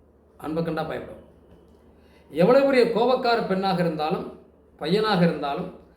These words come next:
தனுசு ராசிக்கு திருமணம் பண்ணி கொடுத்தா அடங்கிடுவான். எவ்வளவு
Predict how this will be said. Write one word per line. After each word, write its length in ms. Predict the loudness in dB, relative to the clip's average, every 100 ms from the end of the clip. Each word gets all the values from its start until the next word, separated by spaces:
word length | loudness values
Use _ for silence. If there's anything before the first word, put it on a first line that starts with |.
| _ _
தனுசு 440 | -8 -2 0 2 2
ராசிக்கு 340 | 2 2 0 -2
திருமணம் 280 | -2 0 2
பண்ணி 100 | 0
கொடுத்தா 260 | -2 -4
அடங்கிடுவான். 600 | -4 -4 -6 -8 -10 -12 -16 -20 _ _ _ _ _ _ _ _ _ _ _ -20 _ 0
எவ்வளவு 300 | 4 6